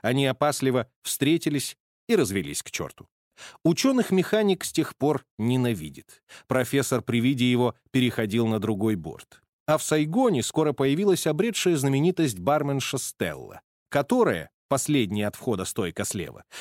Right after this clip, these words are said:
варила лучший в Ленинграде кофе, ценимый знатоками,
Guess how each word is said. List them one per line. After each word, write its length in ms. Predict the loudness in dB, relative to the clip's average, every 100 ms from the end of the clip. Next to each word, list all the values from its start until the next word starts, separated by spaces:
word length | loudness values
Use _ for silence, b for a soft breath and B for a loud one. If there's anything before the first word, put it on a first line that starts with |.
| B
варила 400 | 0 2 4 4
лучший 580 | 6 4 2 -2 -2 0
в 60 |
Ленинграде 640 | 2 2 2 2 0 -2 -8
кофе, 460 | -2 -2 -2 -8 -18 -6
ценимый 460 | 0 2 2 0
знатоками, 720 | 0 -2 -2 -2 2 2 2